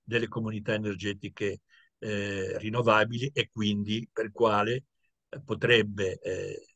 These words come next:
giovarsi di incentivo. Questa è invece la, la prima cer solidale, solare,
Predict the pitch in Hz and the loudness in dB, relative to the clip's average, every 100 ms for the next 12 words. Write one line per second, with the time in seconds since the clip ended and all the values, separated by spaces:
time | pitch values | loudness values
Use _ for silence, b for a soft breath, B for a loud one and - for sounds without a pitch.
0 | _ - 123 120 110 107 104 - 123 127 | _ -2 2 6 8 6 4 -2 -2 -4
1 | - _ _ _ 101 107 113 - 107 104 | -8 _ _ _ -4 -2 -2 -4 -4 -2
2 | 107 101 101 92 90 - - _ _ _ | -2 -4 -6 -8 -8 -10 -12 _ _ _
3 | _ _ _ _ _ _ _ _ _ _ | _ _ _ _ _ _ _ _ _ _
4 | _ _ _ _ _ _ _ _ _ _ | _ _ _ _ _ _ _ _ _ _
5 | _ _ - 175 165 190 180 135 135 135 | _ _ 6 6 8 8 8 8 8 6
6 | - 123 123 117 113 117 117 117 113 110 | 6 2 4 4 2 -2 -2 0 2 0
7 | - 135 143 113 - 127 113 104 104 - | 0 0 2 2 4 6 6 6 2 -2
8 | 104 104 110 104 98 101 147 143 _ _ | -2 0 2 4 4 4 2 0 _ _
9 | _ - 107 98 98 95 107 131 | _ -2 0 2 4 4 2 -2